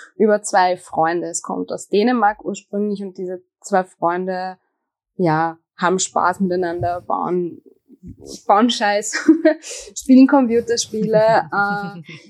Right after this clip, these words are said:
Speaker 1: es geht zum Beispiel auch um den Ramadan. Ich find das, äh, auch ganz spannend, wenn Ramadan immer so beiläufig erwähnt wird.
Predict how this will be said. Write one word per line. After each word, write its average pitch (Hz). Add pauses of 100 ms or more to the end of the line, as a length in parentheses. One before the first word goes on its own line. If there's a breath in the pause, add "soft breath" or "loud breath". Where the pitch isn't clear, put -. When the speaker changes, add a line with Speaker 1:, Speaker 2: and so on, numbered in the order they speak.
Speaker 1:
es -
geht 226
zum 277
Beispiel 208
auch 240
um 254
den 254
Ramadan. 185
Ich -
find 220
das, -
äh, 180 (200)
auch 190
ganz 196
spannend, 185
wenn 185
Ramadan 196
immer 196
so 185 (920 soft breath)
beiläufig 202
erwähnt 220
wird. 214